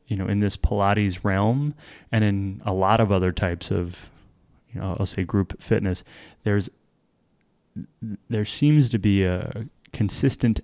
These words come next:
out-group creation where it's like, you know, we don't do, uh, we don't do powerlifting, we do CrossFit. This is a CrossFit place. But if you,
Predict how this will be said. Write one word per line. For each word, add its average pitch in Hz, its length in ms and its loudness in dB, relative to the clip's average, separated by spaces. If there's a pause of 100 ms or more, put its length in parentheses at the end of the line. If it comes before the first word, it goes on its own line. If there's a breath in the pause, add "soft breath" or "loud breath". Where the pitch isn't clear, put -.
(120)
out-group 107 840 2 (220)
creation 95 680 0 (760)
where 98 160 -2
it's - 140 -6
like, 92 280 -6 (460 loud breath)
you 107 80 -6
know, 90 140 -4
we 113 200 6
don't 117 340 6 (140)
do, 104 600 4 (720 soft breath)
uh, 95 560 -6 (1120 soft breath)
we 110 140 4
don't 117 360 4
do 95 640 2
powerlifting, 123 1040 2 (140)
we 104 200 2
do 92 320 4
CrossFit. - 840 -4
This 131 500 2
is 104 140 2
a 104 80 2
CrossFit - 640 -6
place. - 420 -10 (680 loud breath)
But 107 120 6
if 98 160 2
you, 98 320 0